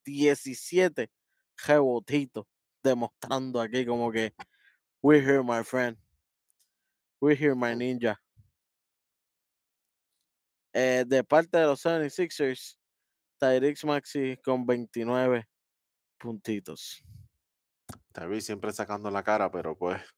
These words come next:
Speaker 1: <laughs> Y
Speaker 3: ¿qué te
Speaker 1: los
Speaker 3: digo?
Speaker 1: demás, <laughs> ahí sí que no hay más nada, <laughs> Pedro. Ahí <laughs> Tucker se fue cero cero cero.
Speaker 3: Ah, <laughs> te digo, <laughs> qué sorpresa, veintitrés minutos.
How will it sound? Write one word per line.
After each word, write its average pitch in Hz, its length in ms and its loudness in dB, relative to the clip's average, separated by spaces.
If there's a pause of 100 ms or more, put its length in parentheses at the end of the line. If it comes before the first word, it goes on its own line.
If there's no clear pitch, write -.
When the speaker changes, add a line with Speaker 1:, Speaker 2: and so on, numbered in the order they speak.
(240)
Speaker 1:
<laughs> - 400 -20
Y 120 80 -10
Speaker 3:
¿qué - 140 -2
te 131 60 2
Speaker 1:
los 120 160 0
Speaker 3:
digo? 131 100 2
Speaker 1:
demás, 120 400 0
<laughs> 156 220 4
ahí 180 120 4
sí 170 140 -6
que 180 180 2
no 175 80 2
hay 175 100 4
más 156 180 2
nada, 151 300 2
<laughs> 170 80 2
Pedro. 143 380 0 (120)
Ahí 151 360 2 (380)
<laughs> 202 800 2 (420)
Tucker 190 320 6
se 202 120 6
fue 202 200 4
cero 190 280 8
cero 185 280 6
cero. 143 420 4 (760)
Speaker 3:
Ah, 127 140 2
<laughs> - 1400 -12
te 107 140 4
digo, 113 500 2
<laughs> 110 500 -12
qué 107 160 -2
sorpresa, 127 580 4
veintitrés 127 460 0
minutos. 131 360 -4